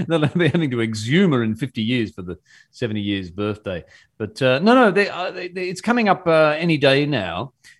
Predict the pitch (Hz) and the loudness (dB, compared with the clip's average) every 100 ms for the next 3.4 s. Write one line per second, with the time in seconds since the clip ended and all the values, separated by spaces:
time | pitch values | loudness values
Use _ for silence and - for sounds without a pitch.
0 | _ - 143 147 147 147 147 139 - 175 | _ -2 2 4 2 0 -4 -6 -10 -2
1 | 220 226 240 185 147 135 139 139 147 151 | 0 2 0 0 0 -2 -4 -4 -2 0
2 | 233 208 120 - 123 117 113 139 135 131 | 0 0 -4 -4 -4 -4 -4 -2 2 2
3 | 123 117 101 85 | 0 0 -4 -6